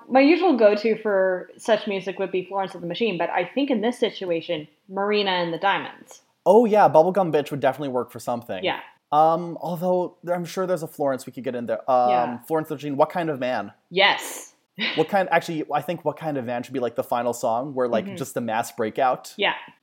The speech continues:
Speaker 1: Um, I, I also think that Churches might be good.
Speaker 2: Oh yeah, that would be, they'd probably have some good stuff, even
Speaker 1: Yeah.
Speaker 2: though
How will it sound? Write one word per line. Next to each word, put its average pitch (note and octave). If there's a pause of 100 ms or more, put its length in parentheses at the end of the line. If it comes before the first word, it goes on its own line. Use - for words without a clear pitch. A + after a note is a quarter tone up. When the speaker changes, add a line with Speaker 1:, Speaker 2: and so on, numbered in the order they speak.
Speaker 1:
Um, A#3+ (200)
I, C#4 (100)
I C4+
also C#4
think D#4
that A#3+
Churches D#4+
might D#4+
be E4
good. G4 (500)
Speaker 2:
Oh D#3
yeah, C3+
that B2+
would C3+
be, B2 (340)
they'd F3
probably G3
have F#3
some F3
good C#3+
stuff, A#2+
even A#2
Speaker 1:
Yeah. G2
Speaker 2:
though A2